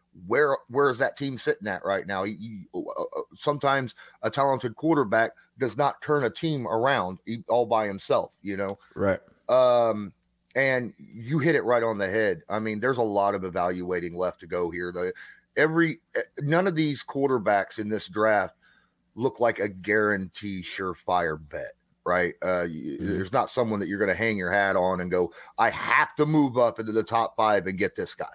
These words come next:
Speaker 2: Yep.
Speaker 1: Uh, the, it, it just doesn't, we haven't really seen that too much in the last, you know, I don't, five, six years.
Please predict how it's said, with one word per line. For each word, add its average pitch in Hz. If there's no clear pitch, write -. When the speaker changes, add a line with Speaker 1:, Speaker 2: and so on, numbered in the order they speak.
Speaker 2:
Yep. 98
Speaker 1:
Uh, 87
the, 92
it, 110
it 113
just 113
doesn't, 135
we 214
haven't 190
really 160
seen 202
that 104
too 170
much 113
in 143
the 139
last, 147
you 131
know, -
I 135
don't, 131
five, 135
six 170
years. 165